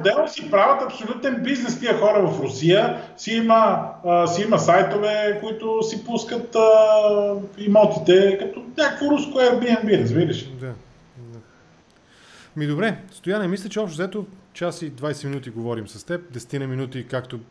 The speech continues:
Speaker 2: господин Захариев би ми направил забележка, би ми припомнил, че аз говорих. Това беше по технически причини. Ти имаше там да довършиш нещо, свързано с твоите професионални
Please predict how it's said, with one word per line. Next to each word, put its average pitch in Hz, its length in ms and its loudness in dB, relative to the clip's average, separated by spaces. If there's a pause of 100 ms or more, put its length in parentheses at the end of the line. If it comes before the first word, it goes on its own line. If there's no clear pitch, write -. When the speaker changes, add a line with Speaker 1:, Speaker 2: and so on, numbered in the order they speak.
(120)
Speaker 2:
господин 120 240 -12
Захариев 120 460 -6
би 120 100 -8
ми 120 100 -8
направил 117 320 -8
забележка, 113 500 -10
би 117 120 -12
ми 127 180 -8
припомнил, 123 440 -8
че 123 140 -14
аз 117 160 -10
говорих. 120 340 -8 (500)
Това 135 140 -4
беше 139 320 -8
по 151 100 -8
технически 127 520 -12
причини. 143 380 -10
Ти 131 120 -14
имаше 139 280 -12
там 139 160 -12
да 131 80 -12
довършиш 120 460 -12
нещо, 127 320 -12
свързано 127 360 -14
с - 40 -18
твоите 127 260 -14
професионални 117 760 -12